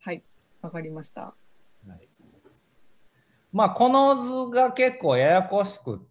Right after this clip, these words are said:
Speaker 2: て、この図の意味を理解するっていうのが、その、あの、イーランという山登りの、その、あの、三合目から六合目までの一番重要なところだと思いますんで、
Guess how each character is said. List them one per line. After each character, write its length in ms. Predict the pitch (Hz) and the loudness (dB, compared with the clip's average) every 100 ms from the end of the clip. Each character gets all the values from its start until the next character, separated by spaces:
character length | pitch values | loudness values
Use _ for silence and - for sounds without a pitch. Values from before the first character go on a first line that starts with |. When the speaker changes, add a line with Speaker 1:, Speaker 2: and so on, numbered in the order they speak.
| _ | _
Speaker 2:
て、 400 | 160 160 131 120 170 | -4 0 0 -2 -6
こ 100 | 202 | -2
の 200 | 240 240 | -2 -2
図 120 | 240 | -4
の 240 | 240 247 | -2 -2
意 80 | 254 | -2
味 160 | 240 196 | -2 -2
を 100 | 156 | -2
理 160 | 156 | -4
解 260 | 165 160 143 | 0 0 0
す 180 | 139 143 | -4 -8
る 140 | 139 | -8
っ 60 | 135 | -10
て 220 | _ 135 | _ -8
い 100 | 135 | -6
う 120 | 139 135 | -6 -4
の 180 | 127 | -4
が、 160 | 143 156 | 0 -2
そ 140 | 147 | -2
の、 460 | 139 135 131 123 - _ _ - | -4 -2 -2 -4 -10 _ _ -8
あ 160 | 131 131 | -6 -4
の、 760 | 127 123 120 117 113 110 - _ | -2 -4 -4 -4 -4 -6 -10 _
イ 280 | 175 208 202 | -8 -4 0
ー 40 | |
ラ 160 | 185 151 | 2 0
ン 120 | 139 | -2
と 120 | 135 | -4
い 100 | 123 123 | -4 -2
う 80 | |
山 340 | 123 135 156 165 | 0 0 -2 -2
登 360 | 175 165 147 | -2 0 0
り 60 | 135 | 0
の、 440 | 123 117 113 107 | -2 -2 -2 -4
そ 100 | 123 123 | -8 -6
の、 240 | 117 120 _ _ _ _ _ | -6 -8 _ _ _ _ _
あ 160 | 107 | -12
の、 140 | 110 101 | -10 -10
三 400 | - 190 202 190 | -2 0 0 0
合 240 | 196 196 | 2 2
目 160 | 196 196 | 2 0
か 140 | 170 | 2
ら 100 | 127 | 2
六 360 | 117 120 143 165 | 0 -2 -2 -2
合 280 | 170 170 165 | 2 2 2
目 140 | 170 | -2
ま 180 | 139 120 | -2 -4
で 320 | 113 107 107 113 | -4 -8 -12 -12
の 200 | 107 107 | -10 -10
一 220 | 107 135 | -12 -10
番 220 | 143 135 | -8 -6
重 100 | 135 | -6
要 60 | 131 | -8
な 100 | 101 | -10
と 80 | |
こ 160 | - 101 | -14 -14
ろ 100 | 95 | -12
だ 120 | 90 | -14
と 100 | 87 | -18
思 180 | 90 90 | -20 -20
い 40 | |
ま 120 | 90 _ | -20 _
す 160 | _ | _
ん 100 | 82 | -12
で、 260 | 143 117 | -8 -6